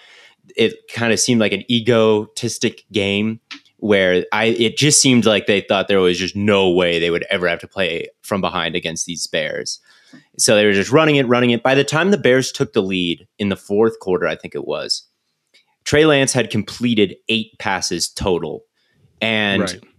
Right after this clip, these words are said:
Speaker 1: Right. So they, they thought they were gonna just be able to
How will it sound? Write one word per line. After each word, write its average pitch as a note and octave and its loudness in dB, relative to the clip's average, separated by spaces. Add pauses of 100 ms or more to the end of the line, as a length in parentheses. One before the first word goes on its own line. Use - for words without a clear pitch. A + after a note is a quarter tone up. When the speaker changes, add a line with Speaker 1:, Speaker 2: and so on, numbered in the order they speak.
(640)
Speaker 1:
Right. B2+ 2
So C3+ 4
they, C#3 4
they C#3+ 4
thought A#2 2
they A2 4
were G#2 2
gonna G2 -2
just F#2 -6
be G#2 0
able F2+ 0
to F2+ -2